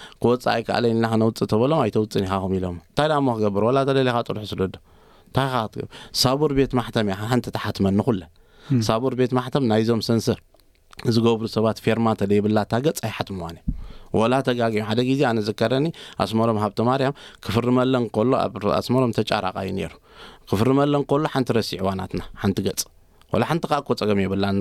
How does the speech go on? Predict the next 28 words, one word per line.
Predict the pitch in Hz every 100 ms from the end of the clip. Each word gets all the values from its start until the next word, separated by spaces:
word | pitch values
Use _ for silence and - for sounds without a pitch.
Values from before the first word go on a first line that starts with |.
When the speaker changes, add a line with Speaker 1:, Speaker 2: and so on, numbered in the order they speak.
| 98
Speaker 1:
ዝኾነ | 104 107 110
ኣርቲክል | 98 - 98 101
ተራ | 95 107 98
ኣርቲክል። | 82 - 85 85 - - - -
ደሊና | 113 135 151 143
ደሊና | 131 139 147
ስጋዕ | 120 117 117 107 113
ኣብ | 107 104
ጥቓ | 107 127
ባርሞ | 117 110 113 110
ካምቦ | - 113 110 98 - - - -
ኸይድና | - 110 113 143 -
ኣብቲ | 101 -
ቦታ | 120 101 98 98
ዝነበሮ | 98 98 98 101 101
ቦታ | 107 110
ኸይድና | 110 131 156 147 - -
እዚኣ | - 117 120
ረሲዕካ | 107 - 101 110
የፈረማ | 104 101 98 101 101 101
ኣፈሪምና | 104 113 104 113 131
ኸይድና | 110 101 104 101
ሳቡር | 98 95 95
መሊስና | 92 90 98 90
ኣሎ። | 90 - - - -
ተደየለይ | - 120 147 131
ሓትምዋን | 123 - 110 92
እዮም። | 85